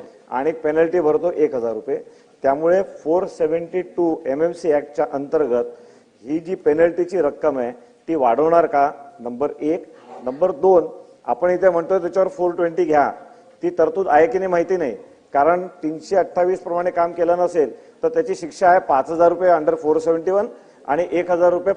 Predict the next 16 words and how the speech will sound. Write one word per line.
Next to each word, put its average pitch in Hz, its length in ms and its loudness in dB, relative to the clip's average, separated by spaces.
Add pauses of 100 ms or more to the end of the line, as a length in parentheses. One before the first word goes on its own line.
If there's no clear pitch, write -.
(100)
per 214 220 6
day 160 160 2 (360)
under 160 160 0 (120)
four 185 220 0
seventy-two. 170 440 0 (420)
याच्या 208 200 2
पलीकडे 196 420 2
शिक्षा 175 280 -4
देता 165 300 2
येणार 170 240 4
नाही 156 180 0 (320)
आणि 151 200 -2
त्यामुळे 185 380 2
यात 165 240 4
क्रिमिनल, 208 680 -2 (520)
अ, 147 300 4